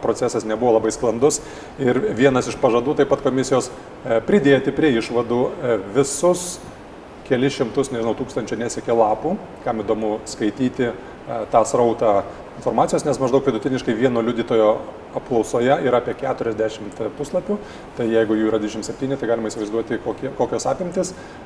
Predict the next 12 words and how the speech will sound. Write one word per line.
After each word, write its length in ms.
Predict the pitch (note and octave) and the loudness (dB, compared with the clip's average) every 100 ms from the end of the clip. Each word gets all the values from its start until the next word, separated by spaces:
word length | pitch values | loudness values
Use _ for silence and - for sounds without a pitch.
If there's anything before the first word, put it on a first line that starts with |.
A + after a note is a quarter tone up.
| - | -4
išskyrus, 720 | C#3 - D3+ D3+ D3+ D3 - A#2+ | -4 0 4 6 6 2 -2 -4
žinoma, 480 | B2 B2 A#2+ A#2+ A2+ - - | -2 0 2 2 2 -6 -10
e, 220 | A#2 A2+ | -4 -2
su 140 | G#2 A#2 | -2 -2
grifu 280 | A2 G#2+ B2 | -2 -2 -2
slaptai 420 | A#2+ G#2+ - A2 | -2 -2 0 0
esančią 320 | G#2 G#2+ G#2 G#2+ | 0 -4 -8 -6
medžiagą, 340 | B2 B2 A#2 | -4 -4 -4
nes 200 | G#2+ - | -6 -6
jie 80 | A#2 | -2
darė, 380 | A2 G#2+ G#2 A2 | 0 2 0 -2
e, 260 | - G#2+ | -2 -4